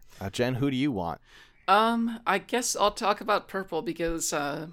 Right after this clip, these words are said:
Speaker 2: I already was somewhat mentioning him. Like, uh, Purple is the only, uh, documented one in the group. Um, he basically fled here with his father, who,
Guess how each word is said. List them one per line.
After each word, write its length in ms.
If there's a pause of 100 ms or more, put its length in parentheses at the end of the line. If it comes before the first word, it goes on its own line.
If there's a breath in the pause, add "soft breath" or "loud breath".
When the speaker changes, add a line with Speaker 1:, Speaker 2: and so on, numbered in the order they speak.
(140)
Speaker 2:
I 100
already 200
was 240
somewhat 560 (100)
mentioning 500
him. 360 (140)
Like, 240
uh, 320 (1080 soft breath)
Purple 500
is 260
the 140
only, 540
uh, 520 (100)
documented 600
one 160
in 100
the 60
group. 320 (200)
Um, 520 (320 soft breath)
he 120
basically 1040 (960)
fled 360
here 240
with 180
his 360
father, 580
who, 520